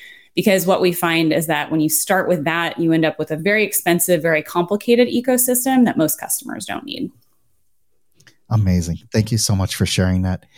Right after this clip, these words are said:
Speaker 2: A J, can you please let everyone know how they can learn more about your company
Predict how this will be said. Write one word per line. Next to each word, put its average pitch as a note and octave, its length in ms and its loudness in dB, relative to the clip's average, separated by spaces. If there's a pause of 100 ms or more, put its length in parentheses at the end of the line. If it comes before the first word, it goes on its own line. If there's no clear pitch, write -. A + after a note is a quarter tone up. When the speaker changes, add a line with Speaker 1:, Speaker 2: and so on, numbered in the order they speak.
(300)
Speaker 2:
A F3 160 8
J, F#3+ 160 6
can F#3 180 4
you B3+ 160 8
please E3 600 4
let B2 400 6
everyone B2 460 8
know G#2+ 460 6 (500)
how C3 380 4
they B2+ 120 8
can A2+ 240 6
learn A2 280 6
more G#2 220 6
about G#2 260 4
your G#2 80 0
company G2+ 580 4